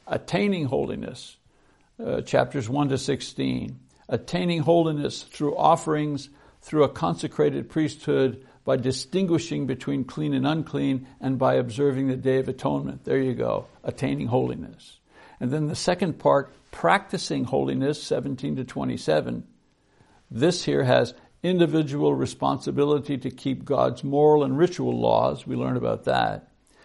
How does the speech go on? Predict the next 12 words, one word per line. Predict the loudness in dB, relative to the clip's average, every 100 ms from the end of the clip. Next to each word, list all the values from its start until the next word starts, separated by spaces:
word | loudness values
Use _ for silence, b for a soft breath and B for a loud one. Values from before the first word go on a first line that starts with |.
| B B
The | -2
priestly | -2 2 2 2 2 2 2
responsibilities | 0 -4 0 0 0 -2 0 2 2 -2 -6 -6 -8 -16 b
for | _ -4
the | -4
priest | -4 0 0 0
to | -8
function | -4 -2 -2 -4 -8 -8 -10
properly | 0 2 2 0 -4 -6 -8 B B
as | -6 -6
God's | -2 0 0 -4 -4
representative. | -2 -2 -2 -4 -2 -4 -6 -8